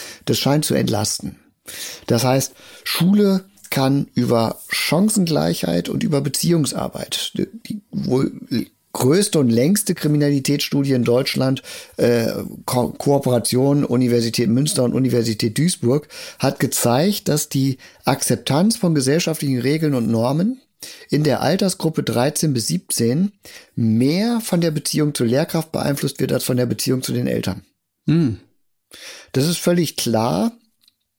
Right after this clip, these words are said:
Speaker 1: weil in der Phase geht's ja um die Abgrenzung von den Eltern. Jeder
Speaker 2: Mhm.
Speaker 1: dreizehn bis siebzehn-Jährige tut Dinge nicht, obwohl sie die Eltern ärgern, sondern damit sie die Eltern
Speaker 2: Mhm.
Speaker 1: ärgern.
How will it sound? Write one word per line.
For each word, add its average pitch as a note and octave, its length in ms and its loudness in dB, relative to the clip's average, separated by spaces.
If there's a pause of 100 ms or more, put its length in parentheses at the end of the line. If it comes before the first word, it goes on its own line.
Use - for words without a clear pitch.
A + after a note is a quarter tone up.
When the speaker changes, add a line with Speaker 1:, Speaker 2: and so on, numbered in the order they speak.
(200)
Speaker 1:
weil C3+ 540 2 (560)
in C3 160 2
der B2+ 240 2 (160)
Phase B2+ 500 -2
geht's C3 220 0
ja A#2+ 80 2
um A#2 60 2
die - 80 0
Abgrenzung B2 440 -2
von F#2+ 140 -2
den F#2 120 -2
Eltern. G2+ 360 -4
Jeder A#2 240 2
Speaker 2:
Mhm. A#2+ 60 0
Speaker 1:
dreizehn A#2 360 0
bis G#2+ 80 0
siebzehn-Jährige A#2 640 0
tut B2+ 300 -4
Dinge C3+ 340 2
nicht, B2 300 0
obwohl A#2 320 2
sie C3+ 140 -2
die A#2+ 120 0
Eltern A#2 280 0
ärgern, A2 340 0
sondern A2 260 0
damit G2+ 440 0
sie A2+ 100 0
die G2 140 -2
Eltern A#2 220 2
Speaker 2:
Mhm. G#2 160 0
Speaker 1:
ärgern. - 160 -14